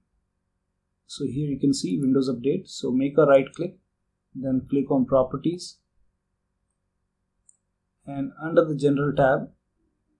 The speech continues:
select automatic. If automatic is not selected, then make sure that you select automatic and then click on start.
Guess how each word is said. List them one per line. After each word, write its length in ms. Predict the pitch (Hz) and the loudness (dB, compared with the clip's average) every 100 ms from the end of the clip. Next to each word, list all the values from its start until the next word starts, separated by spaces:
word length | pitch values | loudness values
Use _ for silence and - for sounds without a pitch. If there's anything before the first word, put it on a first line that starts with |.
| _ | _
select 380 | - 160 160 160 147 | -2 4 4 4 2
automatic. 580 | 147 147 135 135 165 - | 2 2 0 -2 -6 -10
If 120 | 151 | -6
automatic 540 | 143 139 151 147 160 | -4 0 2 2 2
is 160 | 156 143 | -2 0
not 160 | 139 139 | 0 0
selected, 520 | 147 139 - 170 160 | 0 -2 -2 -2 0
then 160 | 135 | 0
make 160 | 135 139 | 2 0
sure 140 | - | 0
that 160 | 147 131 | 2 2
you 80 | 135 | 0
select 360 | 147 139 139 _ | -2 -2 -4 _
automatic 580 | 139 135 139 135 180 - _ _ _ _ _ _ _ _ | -2 0 2 0 -2 -10 _ _ _ _ _ _ _ _
and 160 | 139 139 | -4 2
then 220 | 151 156 | 4 4
click 220 | 151 156 | 4 4
on 100 | 147 | 2
start. 400 | 143 - 131 107 | 0 4 4 2